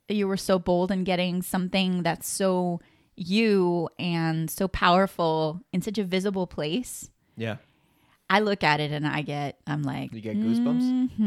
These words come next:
Speaker 1: I get goosebumps.
Speaker 2: <laughs>
Speaker 1: I get, uh,
Speaker 2: P G thirteen.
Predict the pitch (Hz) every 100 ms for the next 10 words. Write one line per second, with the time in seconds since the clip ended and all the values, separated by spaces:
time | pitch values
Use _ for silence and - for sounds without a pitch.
0 | 147 190 254 214 226 - 254 269 302 -
1 | - - - 175 170 180 175 175 _ 175
2 | 170 156 151 147 147 143 - _ _ _
3 | _ _ - 110 147 180 196 208 127 123